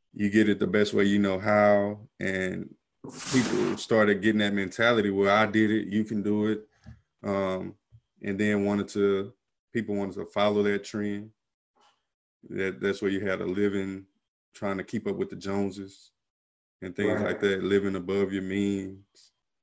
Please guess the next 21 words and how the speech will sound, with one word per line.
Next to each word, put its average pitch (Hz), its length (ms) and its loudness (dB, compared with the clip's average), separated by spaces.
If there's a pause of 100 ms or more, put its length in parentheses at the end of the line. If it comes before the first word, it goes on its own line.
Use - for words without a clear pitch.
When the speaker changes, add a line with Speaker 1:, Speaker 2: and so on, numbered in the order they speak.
(1200)
Speaker 1:
You 101 140 -2
know, 98 380 -2 (460)
um, 92 520 -8 (1400)
people 120 280 2
get 110 180 4
upset 120 460 4
when 107 200 2
Jordan 110 340 4
say, 110 240 2
"I 110 120 6
didn't 110 180 2
make 110 240 2 (300)
Jordans 110 520 0
for 110 520 0 (960)
the 101 100 0
low 113 260 4
income. 123 420 0
I 104 60 0
made 107 220 4
them 110 160 0
for 113 440 2